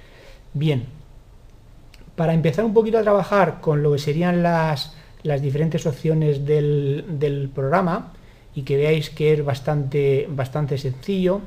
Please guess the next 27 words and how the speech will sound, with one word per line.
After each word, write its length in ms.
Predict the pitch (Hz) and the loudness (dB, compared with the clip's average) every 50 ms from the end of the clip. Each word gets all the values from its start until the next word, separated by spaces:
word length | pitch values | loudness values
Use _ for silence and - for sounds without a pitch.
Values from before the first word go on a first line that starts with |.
| - - | -12 -10
de 160 | 147 127 127 | -6 -6 -4
momento, 680 | 123 123 127 143 160 170 180 170 151 143 175 240 - - - - - - - - - - - - - - - - - - - - - - - - | -2 -2 -2 0 2 2 0 2 0 0 -2 -2 -4 -10 -18 -20 -20 -20 -20 -20 -20 -20 -20 -20 -20 -20 -20 -20 -20 -20 -20 -20 -20 -20 -10 -4
vamos, 280 | 156 165 185 214 202 | -2 0 2 2 2
por 100 | 202 202 | 2 2
ejemplo, 460 | 180 170 190 196 190 220 233 233 233 - - - - - - - | 2 2 2 2 4 4 2 2 0 -4 -14 -20 -20 -20 -14 -8
a 140 | - 151 151 | -6 -4 -2
cambiar 360 | 151 147 151 151 165 175 190 | -2 -2 -2 2 2 4 4
lo 80 | 196 190 | 4 2
que 60 | 196 | 2
sería 300 | - - 165 175 185 190 | 0 0 0 0 2 0
el 200 | 208 - 165 143 | 0 0 -4 -4
tamaño 300 | - 151 156 170 185 190 | -4 -2 0 0 2 2
de 60 | 180 170 | 4 2
la 140 | 147 131 | 2 0
película 360 | 131 139 156 151 170 180 165 156 | -2 -4 -4 -2 -2 -2 -2 -2
principal. 500 | 139 131 120 - 120 - - 92 - - - - - - - - - - - - - - - - - - - | -2 -4 -4 -6 -8 -10 -10 -10 -12 -12 -18 -20 -20 -20 -20 -20 -20 -20 -20 -20 -20 -20 -20 -20 -20 -14 -8
Para 140 | - 143 139 | -6 -4 -2
cambiar 260 | 151 156 170 190 202 | -2 0 2 2 2
el 100 | 208 196 | 2 0
tamaño, 680 | 202 196 202 214 208 196 196 202 226 254 311 - - - - - - - - | 0 -2 -2 0 0 0 2 0 0 0 -2 -6 -12 -18 -20 -20 -20 -14 -8
él 340 | - 165 180 190 202 202 202 | -4 0 2 2 2 2 2
nos 140 | 185 165 156 | 2 0 0
muestra 420 | 156 165 170 180 170 - 175 170 | 0 0 0 0 0 0 0 0
un 120 | 170 175 160 | 0 0 0
tamaño 600 | 175 160 170 175 185 180 170 165 170 202 254 269 - - - | 0 0 2 2 2 2 2 0 0 -2 -4 -6 -8 -8 -6
por 120 | 143 135 | -4 -4
defecto 640 | 135 131 - 160 165 - - - 170 202 262 - | -4 -4 -4 -4 -6 -6 -4 0 0 0 0 -2